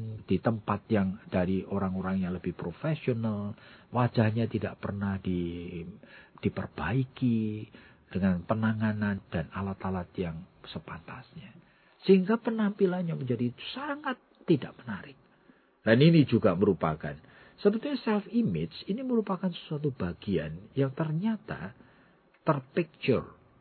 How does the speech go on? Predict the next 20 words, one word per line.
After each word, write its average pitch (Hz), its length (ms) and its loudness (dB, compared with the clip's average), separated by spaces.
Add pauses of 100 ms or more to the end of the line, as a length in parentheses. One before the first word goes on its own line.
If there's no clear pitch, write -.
(240)
dan 107 240 4
termanifestasikan 147 1400 -2 (480)
di 92 160 -2
dalam 95 400 2
tingkah 147 320 -2
laku, 113 480 -6 (480)
di 95 160 2
dalam 87 320 0
sikap 139 400 -10
hidup, - 320 -10 (880)
yang 165 160 6
sebetulnya 240 400 2
merupakan 165 480 4
gambaran 80 720 -2 (320)
dari 120 240 0
siapa 151 400 -2
wanita 98 480 -2
itu. - 240 -12 (960)
Dan 80 240 -6
daripada 110 640 4